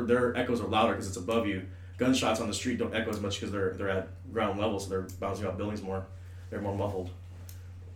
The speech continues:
So, so if you don't know, like, if,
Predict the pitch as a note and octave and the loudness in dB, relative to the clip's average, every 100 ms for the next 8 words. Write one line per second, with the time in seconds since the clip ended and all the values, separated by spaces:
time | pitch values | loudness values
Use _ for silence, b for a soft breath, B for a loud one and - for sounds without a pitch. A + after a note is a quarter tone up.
0 | - - - F#2 F#2 B B B B B | -12 -10 -8 -8 -8 B B B B B
1 | - G2 F#2+ - - - - C3 A#2 B2 | -6 -4 -4 -6 -8 -8 -2 2 2 2
2 | B2+ A2+ G#2+ A2+ | 0 0 -2 -4